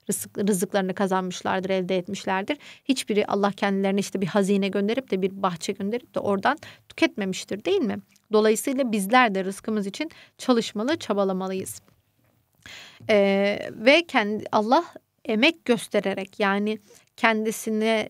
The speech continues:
isteyene, çalışana vereceğini, e, haber veriyor. Ee, ben işte çalışmadan, etmeden rızkım bana gelsin diyebilir miyim? Hayır. Allah ancak hayvanlara, ki hayvanlar da avlanıyor. Onlar bile bir şekilde bir emek harcıyorlar, değil mi?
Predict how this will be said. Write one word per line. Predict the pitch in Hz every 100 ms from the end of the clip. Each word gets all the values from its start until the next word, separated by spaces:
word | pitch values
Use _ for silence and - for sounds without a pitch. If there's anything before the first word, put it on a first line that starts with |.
| -
isteyene, | - - - 214 214 220 226
çalışana | - - 202 - 226 254 226
vereceğini, | 202 196 196 202 254 320 - _ -
e, | - 202
haber | 185 202 214 269 220
veriyor. | 208 190 190 185 - - _ -
Ee, | - - - - 226 208 202 _ _ -
ben | 262
işte | 247 - 254 254
çalışmadan, | - 233 254 - 214 202 190 233 -
etmeden | 262 - 202 202 247 254 - _ -
rızkım | 208 - 233
bana | 220 226
gelsin | 214 208 208 220 214
diyebilir | 226 262 370
miyim? | 233 277 339
Hayır. | - - - - -
Allah | 214 214 220
ancak | 240 220 262
hayvanlara, | 175 190 202 208 214 214 214
ki | 196 220
hayvanlar | 196 202 202 226 262 220
da | - -
avlanıyor. | 196 190 190 202 190 185
Onlar | 196 214 240 208
bile | 202 214
bir |
şekilde | 226 - 196 220
bir | -
emek | 202 208 208
harcıyorlar, | 190 185 190 185 190
değil | 269 269
mi? | 185